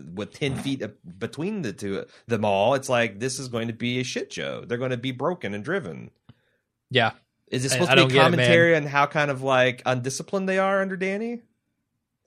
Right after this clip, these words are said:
Speaker 1: That they're starting to, you know, whore
Speaker 2: They just
Speaker 1: around
Speaker 2: forgot all
Speaker 1: and
Speaker 2: their training?
Speaker 1: I,
Speaker 2: Yeah,
Speaker 1: you know.
Speaker 2: and they're, they're getting soft,
Speaker 1: Like, like,
Speaker 2: weak.
Speaker 1: I would think that would be kind of interesting because these guys were not
Speaker 2: Yeah.
Speaker 1: warriors by choice. They're warriors by brainwashing. And if they start,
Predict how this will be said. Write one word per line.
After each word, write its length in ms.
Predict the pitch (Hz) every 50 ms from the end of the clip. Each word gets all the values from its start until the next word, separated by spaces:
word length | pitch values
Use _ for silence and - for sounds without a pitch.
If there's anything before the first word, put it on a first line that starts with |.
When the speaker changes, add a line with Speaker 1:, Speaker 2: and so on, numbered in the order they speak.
| _ _ -
Speaker 1:
That 120 | 113 95
they're 120 | 113 104
starting 300 | - - 117 113 104 110 107
to, 120 | 101 95 87 82 - 101
you 80 | 104 98
know, 100 | 92 90
whore 140 | 104 107 110 107 104 -
Speaker 2:
They 40 | - 160
just 80 | -
Speaker 1:
around 240 | 151 170 175 175 170
Speaker 2:
forgot 220 | 170 135 127 135 151
all 100 | 147 143
Speaker 1:
and 80 | 131
Speaker 2:
their 80 | 123 110
training? 580 | 110 - - 127 139 165 196 233 254 262 214 -
Speaker 1:
I, 260 | 110 107 113 135 147 135
Speaker 2:
Yeah, 420 | - 123 123 127 135 147 170 175
Speaker 1:
you 40 | 175
know. 60 | 165
Speaker 2:
and 80 | 151 -
they're, 320 | 139 135 131 131 131 127 147
they're 220 | 165 131 117 117
getting 480 | 117 131 135 135 135 127 127 123 123 120
soft, 600 | - - - 131 117 143 196 202 - - - -
Speaker 1:
Like, 200 | - 131 123 - -
like, 200 | 120 127 127 127
Speaker 2:
weak. 300 | 117 147 190 208 - - - _
Speaker 1:
I 140 | 113 120 139
would 160 | 147 151 143
think 160 | - 156 135
that 100 | 127 131 165
would 80 | 190 185
be 80 | 190
kind 220 | 160 - 151 139 131
of 100 | 110 113
interesting 480 | 110 - 123 120 - - 139 156 160
because 200 | 147 123 - 127 127
these 120 | 180 196
guys 260 | 175 175 156 156 139
were 360 | 131 131 131 123 120 117 113 -
not 240 | 117 123 127 123 117
Speaker 2:
Yeah. 80 | 110
Speaker 1:
warriors 360 | 117 120 123 120 117 113 110 -
by 140 | 104 95
choice. 380 | 95 - - 196 202 185 165 -
They're 160 | - 113 101
warriors 380 | 98 107 110 113 113 113 110 98
by 140 | - 95 90
brainwashing. 760 | 85 98 120 170 185 147 98 82 78 - - - 85 82
And 100 | 85 87
if 60 | 90 -
they 100 | 104 98
start, 500 | - - - 113 110 107 104 - -